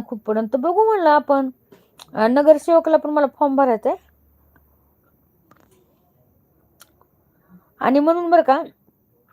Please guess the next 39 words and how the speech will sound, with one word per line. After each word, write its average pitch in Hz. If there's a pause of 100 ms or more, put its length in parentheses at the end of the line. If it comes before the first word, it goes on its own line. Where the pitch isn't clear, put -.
(500)
आणि, 240
अं, 247
रविदादा, 311
जर 302
मला 294
पैसे 302
खाऊन 262
जर 247
समजा, 233 (720)
अं, 202
मी 240
पैशासाठी 302
उभा 262
राहिले 226
असते 208
समजा, 196 (640)
तर 302
मी 359
फॉर्म 403
वापस 349
घेतला 277
असता 220
माझ्यावाला. 190
कारण 226
की 254
मला 262
आता 277
सध्या, 294 (540)
अं, 233
सात 294 (120)
ते 302
आठ 285
लाख 285
रुपये 277
द्यायला 240
तयार 220
आहेत 196 (480)
आता 214
सध्या. 214